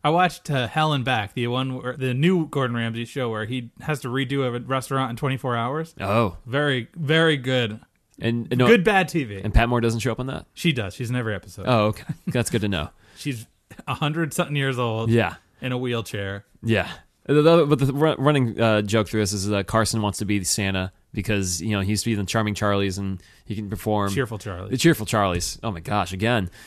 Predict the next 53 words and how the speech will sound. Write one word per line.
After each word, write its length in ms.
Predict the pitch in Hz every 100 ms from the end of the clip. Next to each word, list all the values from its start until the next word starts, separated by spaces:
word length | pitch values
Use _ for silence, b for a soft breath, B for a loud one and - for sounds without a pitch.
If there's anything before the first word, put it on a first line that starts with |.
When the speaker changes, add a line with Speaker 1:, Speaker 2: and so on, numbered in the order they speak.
| B
Speaker 2:
Uh, 140 | - -
and 260 | 160 175 160
they 80 | 185
even 300 | 170 147 117
wink 200 | 160 151
at 200 | 113 113
you, 240 | 117 113
uh, 280 | - 117 107
at 100 | 98
the 60 | 113
camera 240 | 135 123
saying, 220 | 104 113
like, 180 | 113 110
"Oh, 200 | 120 113
all 200 | 98 101
of 60 | 113
our 100 | 104
servants 280 | - 117 95
have 120 | 101
a 40 |
color-, 260 | 95 110 107 - _ -
servants 320 | - 120 113
have 100 | 104
a 40 | 95
colorful 400 | - 110 107 101
background." 640 | 98 92 104 82 82 92 -
Speaker 1:
Mm-hmm. 640 | 131 123 120 135 - -
Speaker 2:
Um, 440 | 104 98 90 80 - _ _ _ _ _ _ _
and 140 | 127 123
then 180 | 127
lo 100 | 110
and 80 | 127
behold, 200 | 123 151
by 120 | 127 123
the 60 |
end, 320 | 135 143 120 - _ -
M-, 260 | 110 104 104
Mister 160 | 104 -
Carson 380 | 120 120 123 117
is 200 | 120 113
Santa, 280 | - 143 95
and 160 | 107
he 140 | 104 120
looks 240 | 123 -
very 280 | 107 104 123
much 260 | 127 127 117
like 140 | 117
Santa 260 | - 127 139
Claus. 160 | 170
Speaker 1:
Yeah, 60 | 175
he's 200 | 143 127
very 200 | 139 139
Santa-like. 580 | - 143 139 151 117